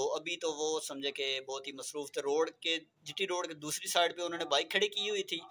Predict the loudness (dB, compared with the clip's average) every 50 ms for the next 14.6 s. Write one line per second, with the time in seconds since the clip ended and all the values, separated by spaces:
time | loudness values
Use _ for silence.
0 | -20 -20 -20 -20 _ _ 2 4 6 6 6 6 6 4 4 2 0 -4 -4 -4
1 | -6 -2 2 4 4 4 4 2 0 2 2 2 4 2 2 0 0 -2 0 0
2 | 0 -2 -2 -6 -20 _ -16 -10 -2 2 4 4 4 2 -2 -6 -6 -6 -2 2
3 | 2 2 2 2 -2 -2 -4 -4 -4 -4 -6 -6 -6 -2 0 0 0 0 0 0
4 | -2 -2 -4 -4 -2 0 2 2 2 2 0 -2 -8 -10 -12 -14 -18 -20 -20 -20
5 | -12 -4 0 2 2 2 2 2 0 -2 0 0 2 2 2 2 4 4 4 4
6 | 2 0 -2 -4 _ _ _ -2 -2 0 0 0 -2 -2 0 2 4 4 4 2
7 | 0 -2 -4 -4 -6 -12 -20 _ -20 _ -20 -20 -20 _ _ _ _ _ _ 2
8 | 4 4 6 4 4 2 0 0 2 0 0 2 2 4 4 4 4 4 2 2
9 | 2 0 0 -2 0 0 2 2 4 2 2 -2 -4 -10 -8 0 2 2 4 4
10 | 2 0 0 0 -2 -4 -4 -2 -2 0 0 0 0 0 0 0 2 2 2 2
11 | 2 0 -2 -2 -2 -2 -2 -4 -2 0 0 2 2 0 0 -2 -2 -2 -2 -2
12 | 0 0 0 -2 -4 -6 -10 _ -20 -20 -20 -20 -16 _ -4 -2 0 0 2 0
13 | 0 0 0 -2 -4 -6 -8 -12 _ _ _ _ _ _ _ _ -20 -20 -16 -6
14 | 0 2 2 2 2 0 -6 -4 -2 0 0